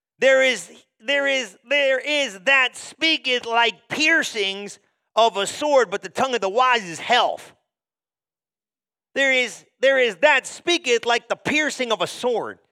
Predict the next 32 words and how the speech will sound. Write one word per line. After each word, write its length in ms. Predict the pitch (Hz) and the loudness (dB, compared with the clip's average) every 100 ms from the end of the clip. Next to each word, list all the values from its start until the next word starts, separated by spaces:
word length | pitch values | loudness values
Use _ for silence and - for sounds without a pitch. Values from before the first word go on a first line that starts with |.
| _ | _
Words 320 | 254 285 269 | 0 2 0
are 80 | 214 | -2
like 220 | 214 202 | -2 -2
a 100 | 165 | -2
sword, 540 | 139 - 294 262 143 107 | -4 -6 -6 -6 -6 -10
man. 320 | 123 131 143 _ _ _ _ _ _ _ _ | -8 -8 -10 _ _ _ _ _ _ _ _
You 80 | 208 | -2
understand 180 | 208 226 | 0 -2
what 40 | |
that 80 | 220 | -4
means? 260 | 233 220 _ _ _ _ | -6 -8 _ _ _ _
Proverbs 320 | - 214 208 - | -2 -2 -2 -6
four 220 | 202 208 | -8 -8
and 60 | |
twelve, 300 | 185 214 190 | -4 -4 -4
the 60 | 170 | -8
word 180 | 185 190 | -6 -4
of 60 | |
God 140 | 190 196 | -4 -4
is 100 | 170 | -6
like 120 | 175 | -12
a 40 | |
two-edged 260 | 156 202 190 | -10 -8 -8
sword. 360 | - 202 190 _ _ _ _ _ | -6 -8 -8 _ _ _ _ _
Cuts 280 | - 226 - | -4 -4 -2
in, 200 | 214 202 | -6 -6
cuts 280 | - 208 - | -4 -6 -6
coming 240 | 202 196 | -10 -6
in, 160 | 190 196 | -6 -8
cuts 260 | 180 190 - | -6 -8 -6
coming 260 | 196 185 | -8 -4
out. 260 | 196 196 | -4 -4